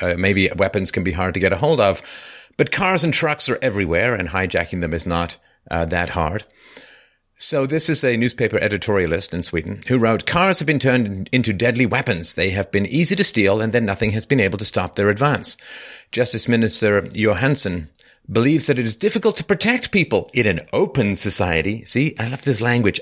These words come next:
Open society versus closed and claustrophobic and xenophobic and so on. So Justice Minister Morgan Johansson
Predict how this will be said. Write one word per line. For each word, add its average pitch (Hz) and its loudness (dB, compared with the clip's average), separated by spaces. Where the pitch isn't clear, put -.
Open 175 0
society 131 2
versus 85 0
closed - 0
and 120 0
claustrophobic 131 0
and 120 -4
xenophobic 143 2
and 120 4
so 110 4
on. 80 -6
So 120 0
Justice 165 2
Minister 160 0
Morgan 139 2
Johansson 104 -2